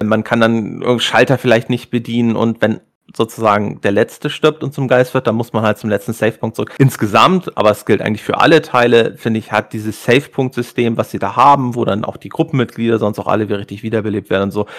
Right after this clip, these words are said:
Ich finde, das ist schon eigentlich sehr gut und sehr fair verteilt, also ab dem ersten Teil eigentlich. Also ich hatte da nie das Gefühl, „Ah, scheiße, jetzt haben wir's verkackt, jetzt müssen wir irgendwie die letzte Viertelstunde nochmal spielen.“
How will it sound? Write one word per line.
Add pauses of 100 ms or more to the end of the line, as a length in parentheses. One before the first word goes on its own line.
(160)
Ich
finde,
das
ist
schon
eigentlich
sehr
gut
und
sehr
fair
verteilt,
also
ab
dem
ersten
Teil
eigentlich.
Also
ich
hatte
da
nie
das
Gefühl,
„Ah,
scheiße,
jetzt
haben
wir's
verkackt,
jetzt
müssen
wir
irgendwie
die
letzte
Viertelstunde
nochmal
spielen.“